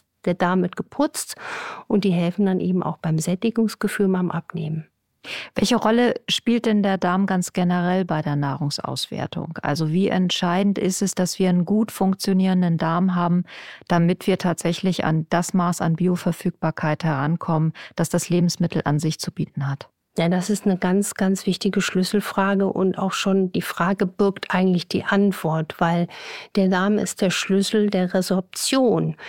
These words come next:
Speaker 1: Natürlich dürfen wir jetzt nicht die armen Speicheltusen oben vergessen, die Zunge, die Magensäure, die Bauchspeichelenzyme, Amylase, Lipase, alle arbeiten da ganz kräftig mit, dass Nährstoffe verwertet werden. Aber letzten Endes ist es unser Held,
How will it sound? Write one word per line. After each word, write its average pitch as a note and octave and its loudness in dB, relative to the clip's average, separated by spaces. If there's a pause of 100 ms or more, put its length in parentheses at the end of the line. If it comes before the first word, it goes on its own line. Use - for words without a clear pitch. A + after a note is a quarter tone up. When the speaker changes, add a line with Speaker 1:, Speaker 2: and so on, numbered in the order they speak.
(120)
Speaker 1:
Natürlich A3 2
dürfen G#3 2
wir F#3+ 2
jetzt F3+ 0
nicht G3 0
die F#3+ 0
armen F3+ 0
Speicheltusen G3 0
oben G3+ 2
vergessen, F#3+ 0
die G#3 -2
Zunge, G3+ 2 (340)
die A3+ 4
Magensäure, G3 2 (300)
die G#3+ 4
Bauchspeichelenzyme, G3 0
Amylase, F#3+ 2
Lipase, G3+ 0 (260)
alle G#3+ 0
arbeiten A3 2
da A3 2
ganz G#3 0
kräftig - -2
mit, A#3+ 0
dass G#3 0
Nährstoffe G#3 0
verwertet G#3 -2
werden. F3+ 0
Aber F3+ -2
letzten G3+ -2
Endes A#3 0
ist A3 2
es G#3 -2
unser G3+ 0
Held, G3 0